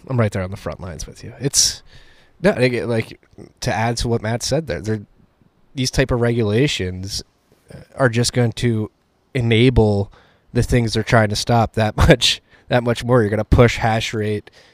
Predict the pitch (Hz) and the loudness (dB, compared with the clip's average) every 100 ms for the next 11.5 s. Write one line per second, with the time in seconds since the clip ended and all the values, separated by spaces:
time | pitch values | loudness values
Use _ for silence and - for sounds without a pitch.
0 | _ - 92 87 135 123 113 113 117 - | _ -8 -8 0 4 6 6 4 2 -2
1 | 104 98 - 110 107 101 - 113 110 110 | -4 -4 -2 0 0 -2 -2 -2 -2 -4
2 | 98 95 95 101 - - 110 104 104 _ | -4 -4 -6 -8 -10 -8 -4 -4 -6 _
3 | _ - - _ _ 156 180 160 - 156 | _ -20 -20 _ _ -6 -4 -4 -2 -2
4 | 180 156 76 69 71 - 95 85 - _ | -4 -8 -10 -12 -10 -6 -6 -8 -16 _
5 | _ _ _ _ _ _ _ - - - | _ _ _ _ _ _ _ -20 -12 -8
6 | 113 110 107 120 139 98 90 - 101 92 | -4 -4 0 2 2 0 -4 -4 -4 -4
7 | 90 - 90 87 85 85 87 - _ _ | -4 -6 -6 -6 -6 -6 -8 -12 _ _
8 | _ - 104 92 90 - _ _ _ _ | _ -8 -6 -4 -6 -12 _ _ _ _
9 | _ _ _ _ _ _ _ _ _ _ | _ _ _ _ _ _ _ _ _ _
10 | _ _ _ _ 120 107 _ _ _ - | _ _ _ _ -20 -20 _ _ _ -8
11 | 113 - - 110 | -4 -4 -6 -8